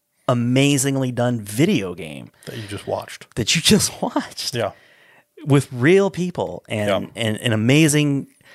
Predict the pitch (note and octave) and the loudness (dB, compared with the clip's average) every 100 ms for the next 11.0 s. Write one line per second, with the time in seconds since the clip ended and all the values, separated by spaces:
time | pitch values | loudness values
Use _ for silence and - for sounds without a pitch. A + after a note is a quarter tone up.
0 | - _ - D#3+ D#3 C#3+ D3 B2+ - G2+ | -20 _ 2 4 6 4 0 -2 -8 -10
1 | F#2 C#3+ C3 B2 C3 B2+ A#2+ - F#2 F#2 | -4 -2 0 2 4 4 0 -6 -10 -10
2 | F#2 G2+ G2 F#2+ - - B2 B2+ C3+ A#2+ | -10 -6 -6 -8 -16 -14 -12 -4 -2 2
3 | A2+ - - C3+ C3 F#2+ - A#2 A2 G#2 | 4 4 4 4 4 2 -4 -4 0 2
4 | A2 A2+ A#2+ G#2+ G#2 G2 G2 A2+ G#2 A2 | 2 2 2 2 0 0 -4 -4 -2 0
5 | B2+ G#2+ F#2 - - - - A2 E2+ D#2+ | 0 0 -4 -10 -20 -14 -6 -4 -6 -10
6 | E2+ A2+ A#2+ C#3 D3 C3+ A#2+ B2+ B2 C3 | -2 4 4 4 4 4 4 4 4 0
7 | C3+ C#3 C3+ C3+ F#2+ F2 A2 G#2 A2+ B2 | -4 -4 -6 -6 -8 -10 -10 -4 -2 -2
8 | - D3+ - A#2+ A2+ B2+ B2+ C#3 D3+ - | -2 -4 -2 -6 -8 -6 0 2 2 0
9 | A#2+ A2 A2 A2 G#2+ B2 B2 A2+ G#2 - | 0 0 2 2 0 -2 -6 -2 0 0
10 | - G#2+ G2 - - B2 B2 B2 B2 | 0 -2 -2 -2 0 2 2 0 -2